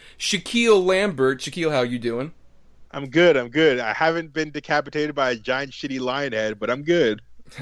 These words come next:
Speaker 1: The night is young, uh, for,
Speaker 2: Mm-hmm. <laughs>
Speaker 1: for that to happen. Um, but, you know, we're out of the October season, I know. We're all sad. Halloween's come and gone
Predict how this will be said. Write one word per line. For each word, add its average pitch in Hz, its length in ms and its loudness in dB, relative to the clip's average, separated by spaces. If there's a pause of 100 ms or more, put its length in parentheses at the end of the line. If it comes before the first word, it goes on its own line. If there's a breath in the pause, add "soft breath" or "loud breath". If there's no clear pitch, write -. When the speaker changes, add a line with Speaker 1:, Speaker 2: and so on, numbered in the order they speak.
(140)
Speaker 1:
The 120 80 -2
night 131 260 2
is 127 120 -4
young, 113 220 -4 (300)
uh, 117 320 -2 (180)
for, 127 260 -8
Speaker 2:
Mm-hmm. 226 1000 2
<laughs> - 20 8
Speaker 1:
for 135 100 2
that 120 180 4
to 127 60 -4
happen. 113 400 -4
Um, 131 260 2
but, 156 200 2
you 180 60 -4
know, 202 160 2
we're 190 180 4
out 196 260 0
of 196 280 -2
the 180 160 -2
October 175 520 -6
season, 156 420 -6
I 147 60 2
know. 131 280 2
We're 127 180 0
all 131 100 2
sad. 120 440 0
Halloween's 120 540 -4
come 120 180 -6
and 120 120 -6
gone 113 420 -6